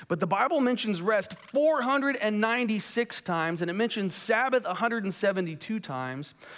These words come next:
for a grand total of six hundred and sixty-eight times. And in the course of this sermon, I just want to take a look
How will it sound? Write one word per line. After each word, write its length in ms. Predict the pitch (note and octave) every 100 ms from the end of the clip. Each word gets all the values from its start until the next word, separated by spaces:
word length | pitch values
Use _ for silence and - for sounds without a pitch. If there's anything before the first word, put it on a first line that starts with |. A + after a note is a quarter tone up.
| -
for 160 | G#3+
a 20 |
grand 440 | G#3 E3+ B3 C#4+ C4
total 320 | B3 C4 C4
of 120 | G3
six 440 | - - C#4+ C#4+ -
hundred 340 | C4 C#4 C4+
and 260 | G3+ F#3+ F3
sixty-eight 720 | - A#3+ G#3+ - F#3+ F3+ -
times. 640 | D3 B2 A#2+ A#2 B2+ - _ - - - -
And 140 | D3
in 60 | D3+
the 60 |
course 380 | C#3+ - G3+ G#3+
of 100 | G#3
this 160 | F3+ F3+
sermon, 360 | E3+ D3+ D3 C3+
I 140 | D3+
just 120 | F#3+
want 200 | E3 D3+
to 40 | C#3+
take 280 | D3+ -
a 60 | C#3
look 260 | C#3 D3